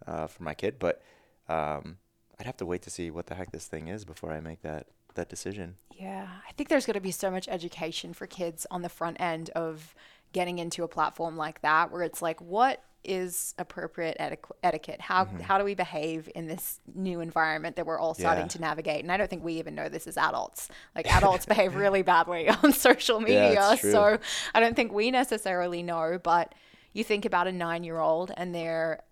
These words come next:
Speaker 2: you know, cognition and their ability to think about long-term consequences
Speaker 1: Mm-hmm.
Speaker 2: of, if I post this photo of me doing this stupid thing, or I post this mean thing about this other person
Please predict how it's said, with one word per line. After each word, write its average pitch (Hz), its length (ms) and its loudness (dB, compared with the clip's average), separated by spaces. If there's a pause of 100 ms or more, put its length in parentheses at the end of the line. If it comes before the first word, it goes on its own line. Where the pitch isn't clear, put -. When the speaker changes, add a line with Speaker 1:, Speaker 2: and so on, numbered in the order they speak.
(240)
Speaker 2:
you 185 80 -6
know, 170 160 -4
cognition 185 580 0
and 175 160 -4
their 170 120 0
ability 170 420 -2
to 175 80 0
think 175 220 -6
about 170 260 2
long-term 170 460 -4
consequences 170 760 -4
Speaker 1:
Mm-hmm. 165 140 4
Speaker 2:
of, 160 140 -2
if 190 220 -4
I 165 100 4
post 170 300 -4
this 160 180 -8
photo 160 380 -2
of 156 160 -8
me 165 320 -8
doing 160 260 -8
this 165 140 -8
stupid 160 400 -8
thing, 165 240 -4
or 160 100 2
I 160 80 2
post 180 320 -2
this 180 160 -4
mean 165 360 -8
thing 156 280 -4
about 156 240 0
this 165 220 -8
other - 160 -4
person 160 640 -2